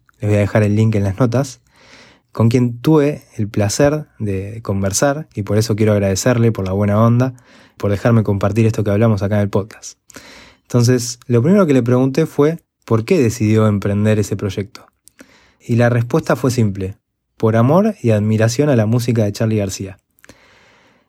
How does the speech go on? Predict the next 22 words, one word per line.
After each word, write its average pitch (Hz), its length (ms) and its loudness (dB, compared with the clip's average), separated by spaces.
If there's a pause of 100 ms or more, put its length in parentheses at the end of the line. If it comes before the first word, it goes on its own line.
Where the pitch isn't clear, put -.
(100)
Y 139 80 2
es 135 80 0
que 143 360 0
se - 180 -4
dio 127 180 4
cuenta 143 360 0
de 113 120 2
que 120 380 -2
muchas 127 280 -2
personas 127 640 -2
no 123 140 0
apreciaban 123 560 2
los 98 100 -2
temas - 460 -2
más 113 220 -2
actuales 110 380 0
de 104 100 -4
Charly 117 240 0
García 135 480 0 (580)
por 113 160 -2
los 113 160 2
cambios, 139 680 0